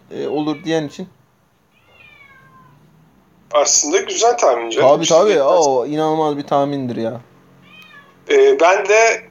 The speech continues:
Speaker 2: e, en çok gelişim kay-, kaydeten oyuncu San Antonio Spurs'tan çıkar diyorum.
Speaker 1: Oo, çok iyi. Bayağı iyi.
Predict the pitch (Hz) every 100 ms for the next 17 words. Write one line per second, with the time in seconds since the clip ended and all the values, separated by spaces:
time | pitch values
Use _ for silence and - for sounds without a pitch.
0 | - 151 147 151 - 175 196 202 208 208
1 | 185 185 202 196 185 170 - 175 170 165
2 | 175 175 175 175 165 202 208 - - -
3 | 175 165 165 180 160 - 170 - 160 -
4 | - 143 113 - - 135 123 113 - 139
5 | 151 190 185 135 - 143 127 104 _ _
6 | _ _ _ _ _ _ _ - 101 101
7 | 92 -